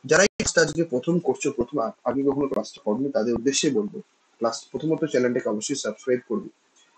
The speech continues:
অবশ্যই সাবস্ক্রাইবের সাথে সাথে bell আইকনটা press করবে। এবং তার সাথে সাথে এটাও তোমাদেরকে বলবো, এই কোশ্চেনগুলো কিন্তু কোনো options দেওয়া থাকে না, directly তোমাকে উত্তর করতে হবে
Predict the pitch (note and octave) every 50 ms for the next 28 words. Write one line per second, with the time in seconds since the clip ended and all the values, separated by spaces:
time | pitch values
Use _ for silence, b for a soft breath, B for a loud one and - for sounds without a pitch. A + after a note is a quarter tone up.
0 | b _ - B2 C#3 D3 C#3+ - F3+ E3+ - A2+ G#2+ - B2+ - B2+ A#2+ C3 A#2+
1 | - C3+ B2 B2 A#2+ A#2 A#2 A2 - A#2+ A2+ A2 G#2+ - G#2+ G#2 - - A#2 A#2
2 | C3 C#3 - C#3 E3 G#3 A3 G#3+ - - - - G#2+ G#2+ G#2 - - - _ _
3 | _ _ _ _ b b b b _ _ - A#2 D3 D#3 D3+ D#3 C#3 C3+ C3 C3+
4 | C#3 C3 A#2+ A2 B2 D3+ E3 - - C#3 D#3+ D#3+ - - D3 C#3 - - F3+ F3+
5 | E3 F#3 F3+ E3+ D3+ C3+ B2+ B2+ - - C#3+ D3+ E3+ - - B2 B2 - - -
6 | - E3 E3+ C#3+ C3+ C3+ B2+ A#2+ A#2 A#2+ A2 B2 C3 C#3 C3 - - B2 B2 C3
7 | C3 - C#3+ - - A2 A2 G#2+ G#2+ G2+ - - A#2+ - - A#2+ - - - A2
8 | A2+ C#3